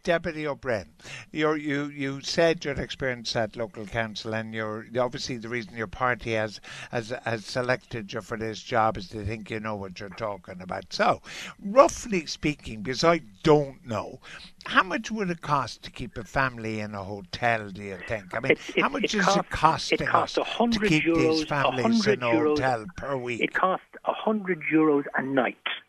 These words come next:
Speaker 2: George. It is a phenomenal amount of money. Uh, a-, and it would cost,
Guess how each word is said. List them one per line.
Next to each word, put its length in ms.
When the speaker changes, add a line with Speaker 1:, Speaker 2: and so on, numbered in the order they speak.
Speaker 2:
George. 380
It 160
is 120
a 100
phenomenal 720
amount 400
of 80
money. 260
Uh, 260
a-, 220
and 120
it 80
would 140
cost, 320